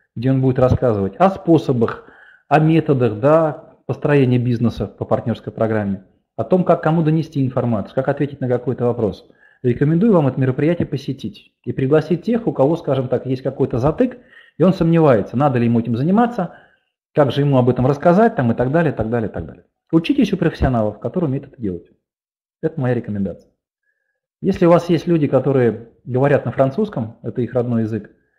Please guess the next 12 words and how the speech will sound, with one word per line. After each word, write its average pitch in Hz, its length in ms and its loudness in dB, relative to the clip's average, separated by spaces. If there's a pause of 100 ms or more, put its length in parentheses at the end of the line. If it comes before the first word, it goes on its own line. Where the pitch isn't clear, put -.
(240)
на 120 560 0 (100)
словацком, 131 440 2
чешском, 117 460 -4 (180)
приглашайте 143 560 0
их - 80 -6
на 127 80 0
вебинары, 143 400 0
которые 147 320 -4
будут 120 240 -6
сегодня 113 360 -6
у 101 40 -6
нас 104 280 -8